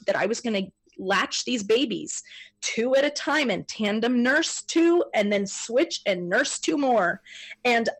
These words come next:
I wasn't prepared for the different latches that they had. Um, one of my girls, oh man, let me tell you, sh-,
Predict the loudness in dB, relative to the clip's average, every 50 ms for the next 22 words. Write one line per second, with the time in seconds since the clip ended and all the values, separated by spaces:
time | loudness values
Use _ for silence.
0 | _ _ 0 0 2 2 2 2 2 0 -2 0 -2 -2 -2 0 0 0 2 0
1 | 0 -2 -2 -2 0 0 -2 -2 -4 -4 -4 -6 -4 -2 -2 0 0 0 -2 -4
2 | -2 0 0 0 0 -2 -4 -6 -6 -2 -2 -2 -2 -2 -2 -2 -2 0 0 0
3 | -2 -4 -6 _ _ _ -20 -20 -20 -20 -8 -2 2 2 4 4 2 0 -4 -6
4 | -6 -2 0 2 4 4 4 4 2 2 2 0 -2 -6 _ _ _ -2 0 2
5 | 2 2 2 2 2 2 2 2 2 0 -2 -2 -2 0 2 2 2 2 0 -2
6 | -2 -4 -4 -4 -6 -2 0 0 0 0 0 -2 -4 -4 -6